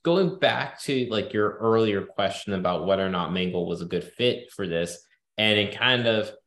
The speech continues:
and this is, and it kind of goes back to, like, J-, uh, Fred's point about the Nazis feeling a little bit tired, is that, you know, there's two directors that I think actually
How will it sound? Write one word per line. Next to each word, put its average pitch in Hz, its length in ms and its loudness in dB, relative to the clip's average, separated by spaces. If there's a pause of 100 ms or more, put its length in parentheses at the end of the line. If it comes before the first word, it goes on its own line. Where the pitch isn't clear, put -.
(420)
and 139 120 2
this 151 160 2
is, 147 160 0
and 131 180 2
it 123 100 0
kind 180 160 2
of 180 60 -4
goes 151 160 2
back 123 220 0
to, 120 120 -6
like, 98 300 -4 (560)
J-, 110 180 -8
uh, 104 220 6
Fred's 107 320 2
point 104 240 -4
about 95 160 -4
the 95 80 -8
Nazis 113 640 -2
feeling 95 320 0
a 92 40 -2
little 92 180 -2
bit 90 200 -4
tired, 104 560 -2 (300)
is 117 320 -2
that, 107 480 0 (220)
you 175 160 2
know, 262 320 4 (240)
there's 151 200 0
two 240 200 2
directors 123 720 0
that 104 200 2
I 101 40 -4
think 107 160 -2
actually 98 480 -6